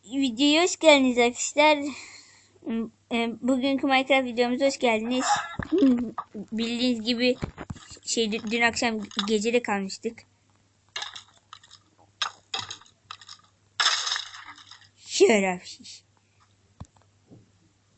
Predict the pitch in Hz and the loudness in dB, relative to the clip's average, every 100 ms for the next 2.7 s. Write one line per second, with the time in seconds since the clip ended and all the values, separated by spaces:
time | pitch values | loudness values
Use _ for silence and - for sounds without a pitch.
0 | _ _ _ 302 - 269 381 285 254 247 | _ _ _ -6 -2 10 12 12 10 4
1 | 247 262 - - - - _ 311 294 294 | 2 -2 -10 -20 -20 -20 _ 6 8 8
2 | 294 269 254 220 208 196 214 | 8 6 6 2 0 -4 -10